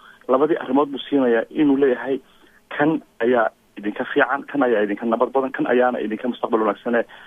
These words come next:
isbeddelka addoonsan waan taageersanahay, si nabad ah ku raadiya."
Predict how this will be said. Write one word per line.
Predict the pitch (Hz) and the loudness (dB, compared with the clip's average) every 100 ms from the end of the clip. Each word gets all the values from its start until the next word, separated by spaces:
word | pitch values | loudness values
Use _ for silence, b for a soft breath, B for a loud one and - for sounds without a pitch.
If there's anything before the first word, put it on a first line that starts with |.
| B B - | B B -20
isbeddelka | - 147 123 120 | -2 -2 0 -2
addoonsan | 110 131 123 | 0 0 0
waan | 113 | -2
taageersanahay, | 107 113 107 - 120 113 117 117 - | 0 -2 -2 -2 -2 0 -2 -4 -6
si | - | 0
nabad | 131 107 113 | 2 2 0
ah | 104 82 _ _ _ | 0 -2 _ _ _
ku | - | -12
raadiya." | 117 92 90 | -4 -4 -2